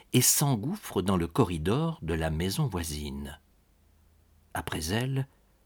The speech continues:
avec un effroyable bruit métallique, un second personnage, un homme celui-là, sort du même véhicule dans un singulier accoutrement sur lequel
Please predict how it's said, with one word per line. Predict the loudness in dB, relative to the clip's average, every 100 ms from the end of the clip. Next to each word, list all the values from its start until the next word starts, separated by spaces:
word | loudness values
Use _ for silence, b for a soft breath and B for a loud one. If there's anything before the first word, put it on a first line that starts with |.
| _ _ _
avec | 4 6 6
un | 6 6
effroyable | 6 4 8 10 10 8 6 0
bruit | 4 6 8
métallique, | 8 6 8 8 8 4 -2 -10 B B 6
un | 8
second | 8 6 6 6
personnage, | 4 4 6 6 4 2 -6 b b _ _
un | 0 2
homme | 2 2
celui-là, | -2 -6 -6 -6 -6 -8 b b b _ 2
sort | 8 10 10 8 4
du | 2
même | 4 6 6 6
véhicule | 4 4 6 6 6 8
dans | 8 8 8
un |
singulier | 6 6 6 8 6 8 8
accoutrement | 6 4 -8 4 6 8 6 4 -6 _ _ _ 0
sur | 2 2 2
lequel | 2 4 4 4